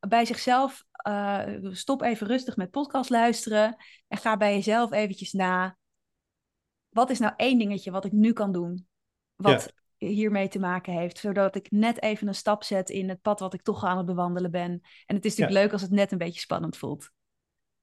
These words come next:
Speaker 2: Ja, het moet een beetje aan de rand van je comfort
Speaker 1: Ja.
Speaker 2: zitten.
Speaker 1: <laughs>
Speaker 2: Dat is,
Speaker 1: Daar zit de
Speaker 2: dat is
Speaker 1: groei.
Speaker 2: volgens mij precies de plek waar je groeit. Ja.
Speaker 1: Mooi. Roel Stavorines, dankjewel voor je tijd, voor je inzichten en je openheid.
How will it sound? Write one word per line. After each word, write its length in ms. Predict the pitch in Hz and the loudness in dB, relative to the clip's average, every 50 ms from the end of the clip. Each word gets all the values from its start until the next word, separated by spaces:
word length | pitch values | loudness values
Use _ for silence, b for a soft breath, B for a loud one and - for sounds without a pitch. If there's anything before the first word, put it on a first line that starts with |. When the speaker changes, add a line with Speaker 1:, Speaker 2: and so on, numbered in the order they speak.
| _ _ _ _ _ _ _ | _ _ _ _ _ _ _
Speaker 2:
Ja, 140 | _ - 151 165 | _ 2 2 4
het 80 | 170 | 4
moet 120 | 165 226 233 | 4 6 6
een 140 | 202 175 | 6 6
beetje 500 | 160 190 202 226 240 233 226 - 202 175 | 8 8 8 8 8 6 6 4 2 0
aan 180 | 165 175 175 170 | 2 2 2 4
de 100 | 165 160 | 4 4
rand 240 | 143 143 165 165 165 | 4 4 2 2 2
van 100 | - 156 | 2 0
je 100 | - - | 0 2
comfort 360 | - 151 143 285 302 233 180 | 2 4 4 6 6 4 2
Speaker 1:
Ja. 80 | - - | 0 -4
Speaker 2:
zitten. 320 | - - 107 - 104 95 | -6 -6 -6 -8 -4 -2
Speaker 1:
<laughs> 340 | - 339 359 - - 285 226 | 0 0 0 2 0 2 2
Speaker 2:
Dat 100 | - - | 4 4
is, 60 | - | 6
Speaker 1:
Daar 140 | 240 240 247 | 6 4 6
zit 140 | - - 143 | 4 4 4
de 60 | - | 4
Speaker 2:
dat 80 | - 131 | 2 2
is 60 | 151 | 2
Speaker 1:
groei. 140 | 254 277 220 | 4 6 6
Speaker 2:
volgens 260 | 160 147 - - 143 | 4 4 4 4 6
mij 140 | 143 135 131 | 6 6 4
precies 300 | - 165 - - 156 139 | 2 -4 -4 -2 0 0
de 100 | - 135 | 0 2
plek 180 | - 139 135 | 2 0 2
waar 120 | - 131 120 | 4 2 2
je 60 | 117 | 2
groeit. 380 | 113 - 117 107 104 - - - | 0 -2 -2 -4 -4 -6 -10 -14
Ja. 260 | - 120 107 101 110 _ _ _ _ _ _ _ _ _ | -12 -12 -12 -12 -12 _ _ _ _ _ _ _ _ _
Speaker 1:
Mooi. 420 | - 180 180 175 - - - - _ _ _ _ _ _ _ _ _ _ _ _ _ | -6 -4 -2 -2 -4 -4 -8 -12 _ _ _ _ _ _ _ _ _ _ _ _ _
Roel 320 | _ 214 233 302 349 392 381 | _ 0 2 4 4 4 4
Stavorines, 880 | 381 - 330 320 311 302 269 311 302 262 254 254 269 269 - - - _ _ _ _ _ _ _ _ _ _ _ | 4 4 4 4 4 2 2 4 4 4 4 2 0 -4 -10 -16 -20 _ _ _ _ _ _ _ _ _ _ _
dankjewel 840 | - 285 320 359 392 - - 311 269 269 262 262 254 262 262 262 - _ _ _ _ _ | 4 6 6 6 4 0 -2 2 4 6 6 6 6 4 0 -4 -10 _ _ _ _ _
voor 280 | _ _ 247 233 233 233 | _ _ -2 0 0 2
je 240 | 208 196 196 196 - _ | 0 0 -2 -4 -10 _
tijd, 440 | - 262 247 269 320 359 - - - - | 2 4 4 4 2 0 -2 -8 -14 -12
voor 160 | - 233 240 | -6 -4 -2
je 80 | 226 | -2
inzichten 540 | - - 247 269 277 240 269 262 - - 277 | 0 2 4 4 4 4 2 -2 -2 -4 -4
en 80 | - 214 | -2 -2
je 100 | 208 - - | -2 -2 0
openheid. 560 | - 220 254 262 262 240 226 220 262 277 - | 2 2 2 2 2 2 2 2 0 -2 -6